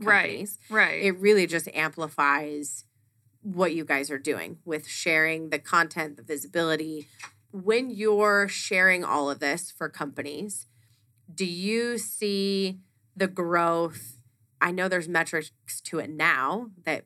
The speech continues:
Speaker 2: we look at that we didn't look at
Speaker 1: Yeah.
Speaker 2: before, right? But do you see the growth in these companies when they start working with you and you're amplifying their story? They're having better retention rates, or, you know, how does, how does that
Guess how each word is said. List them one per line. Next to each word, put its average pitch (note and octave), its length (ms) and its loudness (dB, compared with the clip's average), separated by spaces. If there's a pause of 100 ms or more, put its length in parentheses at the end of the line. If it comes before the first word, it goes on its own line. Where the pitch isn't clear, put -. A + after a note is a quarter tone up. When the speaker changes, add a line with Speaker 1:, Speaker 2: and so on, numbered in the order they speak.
Speaker 2:
we E3 160 -8
look D3 240 -8
at D#3+ 220 0
that E3 100 -8
we D3+ 120 -8
didn't F3 320 -6
look D#3 200 -8
at C3+ 160 -2
Speaker 1:
Yeah. G3+ 200 2
Speaker 2:
before, D#3 160 2
right? F#3 320 -2 (680)
But G3 180 0
do G3+ 80 -8
you G3 120 0
see A#3 260 -6
the A3+ 100 2
growth F#3+ 360 0
in F#3 80 -2
these E3 200 -4
companies D#3 720 -4
when D3+ 140 -4
they D3 140 -8
start - 320 -4
working D#3+ 720 -4
with - 260 -8
you G2+ 320 -4
and D#3+ 140 -10
you're D#3+ 320 -2
amplifying D#3 840 -2
their D3+ 200 -4
story? C#3 800 -6 (360)
They're D#3+ 180 0
having E3+ 420 2
better E3 520 2
retention D#3 680 -4
rates, C#3+ 560 -10
or, D#3 560 -4 (320)
you - 40 0
know, F#3+ 80 6
how G3 260 4
does, G#3+ 260 -4 (520)
how A3 260 0
does G3+ 220 0
that F#3+ 320 4